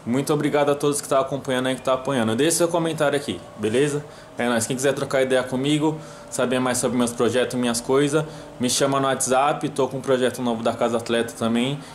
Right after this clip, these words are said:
Tem vídeo lá todo dia, o link tá na descrição. Já aproveita e passa lá, beleza?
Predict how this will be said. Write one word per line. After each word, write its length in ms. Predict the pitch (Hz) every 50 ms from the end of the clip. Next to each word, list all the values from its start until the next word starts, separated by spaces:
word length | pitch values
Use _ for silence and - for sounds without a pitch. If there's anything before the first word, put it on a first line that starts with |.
| - - -
Tem 160 | - 120 117
vídeo 340 | 113 113 120 123 120 107 120
lá 160 | 120 120 117
todo 340 | 113 - - 143 143 139 139
dia, 360 | 117 117 120 127 135 151 151
o 40 | 135
link 220 | 123 127 123 120
tá 120 | - - 120
na 100 | 123 123
descrição. 560 | 113 117 - 123 113 - - 127 127 135 143 - - - - -
Já 100 | - 123
aproveita 400 | 113 - 135 117 120 131 131 -
e 20 | -
passa 280 | - 139 139 - 147
lá, 140 | 127 104 98
beleza? 400 | 92 101 98 113 135 135 143 139